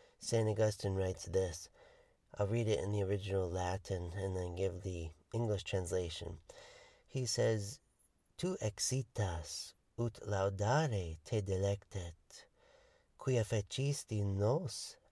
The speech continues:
"Ad te et inquietum est cor nostrum, donec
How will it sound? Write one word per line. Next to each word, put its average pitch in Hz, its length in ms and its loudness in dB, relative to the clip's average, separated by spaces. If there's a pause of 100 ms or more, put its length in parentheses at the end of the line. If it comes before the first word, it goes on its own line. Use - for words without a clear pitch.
"Ad 104 260 -2
te 127 460 -2
et 101 220 -4
inquietum 117 920 0 (600)
est - 260 -4
cor 107 180 2
nostrum, 98 880 0 (580)
donec 131 580 0